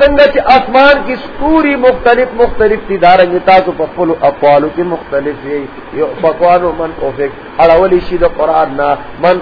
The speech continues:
أفک، هغه چې اړولی شوی دی په، هغه په تقدیر کې اړولی شوی دی، دی د قرآن نه اړولی کیږي. یؤفک، اړولی شي د انکار د قرآن، د انکار د پیغمبر، د انکار د توحید نه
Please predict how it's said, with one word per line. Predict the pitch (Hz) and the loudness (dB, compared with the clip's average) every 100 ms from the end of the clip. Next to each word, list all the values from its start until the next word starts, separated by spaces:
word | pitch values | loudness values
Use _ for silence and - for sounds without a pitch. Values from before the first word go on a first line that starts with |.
| 180 | -6
أفک، | - 139 127 151 147 - - | -6 -4 0 2 2 -2 0
هغه | 165 165 | 2 4
چې | - - | 2 2
اړولی | 180 175 180 175 | 4 4 4 2
شوی | 180 180 | 2 2
دی | 156 156 | 2 0
په، | 139 143 139 - - | 2 2 0 -4 0
هغه | 156 151 - - | 0 0 -2 -4
په | |
تقدیر | - 160 139 175 170 | 0 -2 -2 -4 -4
کې | 160 - | -4 0
اړولی | 139 139 139 147 | 4 4 2 0
شوی | 151 143 | 0 2
دی، | 143 139 - | 0 0 -2
دی | - 180 | 0 2
د | 135 156 | 2 2
قرآن | 160 160 | 2 0
نه | 143 135 | -2 -4
اړولی | 139 143 143 143 | -2 -2 -2 -4
کیږي. | 143 139 143 - - - 226 | -4 -4 -4 -6 -6 -4 2
یؤفک، | 285 277 269 294 285 285 294 277 - - - 262 | 2 2 2 4 4 4 6 4 2 -6 2 4
اړولی | 277 285 285 294 | 6 6 6 4
شي | 285 | 0
د | 277 269 262 | 0 4 4
انکار | 262 - 302 320 - | 4 4 4 4 6
د | 285 - | 4 6
قرآن، | 262 277 285 | 6 6 6
د | 254 262 | 6 4
انکار | 254 269 320 - | 4 4 6 4
د | - | 4
پیغمبر، | 247 262 254 | 4 4 4
د | 285 247 240 | 4 6 4
انکار | 240 269 262 247 | 4 4 6 6
د | 240 208 | 4 4
توحید | 208 226 226 | 2 0 -2
نه | 208 | 2